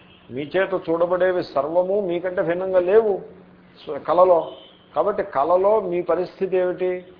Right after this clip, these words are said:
మీరు తెలివిగా లేరు, నిద్రపోతున్నట్టే లెక్క కదా. ఓకే, ఇంకా జాగ్రత్త అవస్థకు రండి. జాగ్రత్త అవస్థ గురించి ప్రశ్నకి సమాధానం చెప్పే ముందు,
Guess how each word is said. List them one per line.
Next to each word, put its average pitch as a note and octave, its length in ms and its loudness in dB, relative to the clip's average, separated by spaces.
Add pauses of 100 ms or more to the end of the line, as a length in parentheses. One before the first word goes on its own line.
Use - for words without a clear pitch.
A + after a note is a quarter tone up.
(200)
మీరు G3 160 -2
తెలివిగా F3+ 580 -2
లేరు, F3+ 360 -2
నిద్రపోతున్నట్టే F3+ 840 -2
లెక్క F3 300 -4
కదా. F#3 220 -2 (1120)
ఓకే, A#2 400 -12 (500)
ఇంకా D#3 160 -4
జాగ్రత్త D#3+ 400 4
అవస్థకు D#3 400 -6
రండి. A#2+ 260 -6 (500)
జాగ్రత్త E3 300 2
అవస్థ F3+ 280 -2
గురించి F3 380 -8
ప్రశ్నకి E3 420 -10
సమాధానం D#3 540 -2
చెప్పే C#3+ 200 -10
ముందు, D#3 420 -6